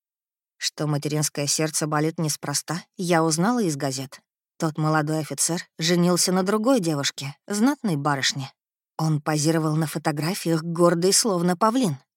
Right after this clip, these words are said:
и, видимо, ничуть не расстроенный из-за расставания с дочкой. А моя девочка, ее нашли через несколько недель с проломленной головой. Суда не было. Кто станет разбираться со смертью безродной девушки? Списали на ограбление.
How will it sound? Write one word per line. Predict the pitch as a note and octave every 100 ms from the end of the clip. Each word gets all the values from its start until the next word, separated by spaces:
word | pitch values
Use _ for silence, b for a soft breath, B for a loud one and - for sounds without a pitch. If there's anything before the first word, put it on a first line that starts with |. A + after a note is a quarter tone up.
| -
и, | E3
видимо, | E3 D#3+ E3
ничуть | E3 E3 - F#3 E3+
не | D3+
расстроенный | D3+ - F#3 A3 F3+ D#3+ -
из-за | E3 E3
расставания | D#3+ - E3 F#3 B3+ A3
с | D3+
дочкой. | C3+ C3 - B2+ - _ _ _ _ -
А | F3
моя | D#3+ D#3 D3
девочка, | E3 E3+ - - C#3 _ _ -
ее | F3+ E3+ E3+
нашли | E3+ - E3+
через | E3+ E3 D#3+
несколько | E3 D#3+ D#3+ D3+ E3
недель | D#3+ D#3 F3+
с | -
проломленной | - D#3 E3+ C4 B3 F#3 D#3+
головой. | D3 C#3 B2+ - - _ _ _ _ _ -
Суда | - D#4+ A3+
не | D#3+ C3+
было. | G#2+ A#2 - _ _
Кто | - G#3+
станет | - - D#3+ D#3+
разбираться | - D#3+ D#3+ F3 F3+ E3
со | -
смертью | E3 F3 E3+ F3 G3+
безродной | F#3+ F#3+ F3+ E3+ F3+
девушки? | G3 A#3 F#3+ - C#3+ C#3 _ _ _
Списали | - - D4 - D#4 A#3+
на | D#3+ D3
ограбление. | C#3 C#3 B2+ A#2+ A2+ A2